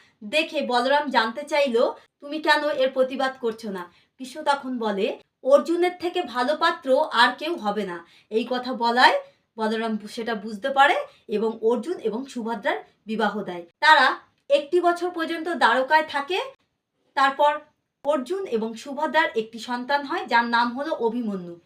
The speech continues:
সেই অভিমন্যুই মহাভারতের উত্তরসূরি, মানে যার সঙ্গে উত্তরার বিবাহ হয়েছিল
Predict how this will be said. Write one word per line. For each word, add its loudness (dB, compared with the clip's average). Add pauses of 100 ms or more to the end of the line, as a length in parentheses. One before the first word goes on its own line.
(540)
সেই -6
অভিমন্যুই -2 (540)
মহাভারতের 0 (120)
উত্তরসূরি, -6 (100)
মানে -4
যার 4
সঙ্গে -6
উত্তরার -4
বিবাহ 0
হয়েছিল -2